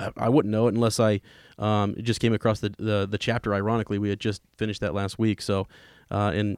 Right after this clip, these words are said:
Lord of the Rings stuff. So, anyways, pretty kinda, you know, kinda cool. Um, now they, they, they struggle though, don't they? You know, with the Dornish here. I mean, it's not, uh, and, and by struggle I mean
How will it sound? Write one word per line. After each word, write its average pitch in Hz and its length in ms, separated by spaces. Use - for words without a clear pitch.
Lord 107 180
of - 20
the 101 80
Rings 107 180
stuff. 101 240
So, 95 360
anyways, 113 420
pretty 185 160
kinda, 104 320
you 117 120
know, 101 160
kinda - 200
cool. 107 400
Um, 117 260
now 147 120
they, 147 120
they, 147 280
they 139 180
struggle 160 500
though, 104 140
don't 135 240
they? 95 120
You 110 140
know, 110 120
with 110 160
the 113 80
Dornish 107 420
here. 95 180
I 90 60
mean, 110 240
it's 117 240
not, 120 420
uh, 107 360
and, 131 120
and 127 100
by 127 120
struggle 139 640
I 120 160
mean 110 580